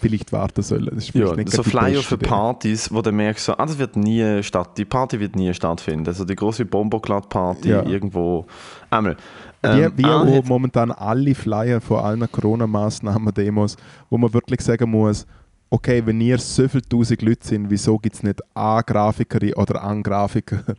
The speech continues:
Speaker 1: <laughs> der euch unter die Arme greift und auch gegen die Massnahmen ist? Meine Güte,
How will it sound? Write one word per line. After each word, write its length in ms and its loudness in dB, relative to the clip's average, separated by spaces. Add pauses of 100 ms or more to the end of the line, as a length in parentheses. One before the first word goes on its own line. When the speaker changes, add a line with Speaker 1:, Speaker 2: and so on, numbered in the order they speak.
(140)
Speaker 1:
<laughs> 200 -10
der 180 -4
euch 220 2
unter 200 -2
die 140 -4
Arme 300 0
greift 420 -4 (280)
und 220 0
auch 180 4
gegen 240 0
die 60 -10
Massnahmen 640 -2
ist? 260 -10 (560)
Meine 520 2
Güte, 560 2